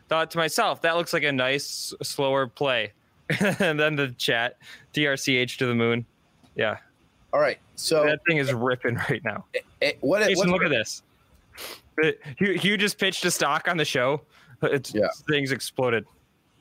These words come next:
Speaker 2: Let me see. What's the market cap?
Speaker 1: Uh,
Speaker 2: One twenty-two.
Speaker 1: what,
Speaker 2: Okay.
Speaker 1: what, about two hundred.
Speaker 2: I haven't had lunch yet, so I'm ha-, I'm eating lunch on the show today, guys. I don't
Speaker 1: Oh, me
Speaker 2: approve of
Speaker 1: neither.
Speaker 2: it,
Speaker 1: But,
Speaker 2: but
Speaker 1: but you,
Speaker 2: I'm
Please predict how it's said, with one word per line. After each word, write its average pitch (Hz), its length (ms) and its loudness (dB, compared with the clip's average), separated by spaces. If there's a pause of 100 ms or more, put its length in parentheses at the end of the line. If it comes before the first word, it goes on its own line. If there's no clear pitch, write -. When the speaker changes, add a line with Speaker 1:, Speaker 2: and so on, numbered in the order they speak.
(120)
Speaker 2:
Let 117 120 2
me 117 40 4
see. 98 300 0 (1400)
What's 123 160 -2
the 147 60 2
market 139 280 0
cap? 90 180 2
Speaker 1:
Uh, - 80 -20 (560)
Speaker 2:
One 113 160 0
twenty-two. 143 380 2
Speaker 1:
what, 147 100 2
Speaker 2:
Okay. 101 140 2
Speaker 1:
what, 151 160 2 (120)
about 165 200 0
two 180 160 2
hundred. 123 320 0 (1400)
Speaker 2:
I 175 120 2
haven't 220 240 0
had 220 160 2
lunch 156 260 -2
yet, 170 220 0
so 131 340 2 (680)
I'm 139 80 2
ha-, 151 120 4
I'm 131 120 0
eating 156 160 4
lunch 117 240 2
on 113 120 2
the 113 80 2
show 110 220 4
today, 117 220 4
guys. 120 280 2 (400)
I 113 60 2
don't 120 140 2
Speaker 1:
Oh, - 20 0
me 147 80 0
Speaker 2:
approve 151 160 2
of 120 80 2
Speaker 1:
neither. 123 140 2
Speaker 2:
it, - 40 -16 (400)
Speaker 1:
But, 156 200 2
Speaker 2:
but - 0 -
Speaker 1:
but 170 240 2
you, 170 60 2
Speaker 2:
I'm 180 40 4